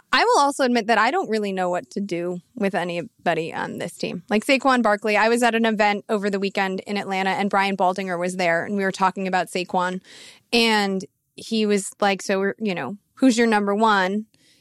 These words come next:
And I said, "Well, it would have been, if the holdout issues didn't,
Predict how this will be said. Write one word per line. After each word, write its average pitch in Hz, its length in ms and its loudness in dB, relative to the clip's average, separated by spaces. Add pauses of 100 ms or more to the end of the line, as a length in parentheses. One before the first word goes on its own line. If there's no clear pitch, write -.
(120)
And 202 160 0
I 202 80 0
said, 202 180 -2
"Well, 208 100 4
it 208 100 0
would 240 220 4
have 233 100 2
been, 208 260 0
if 220 140 0
the 220 80 2
holdout 302 460 4
issues 214 440 0
didn't, 208 460 -2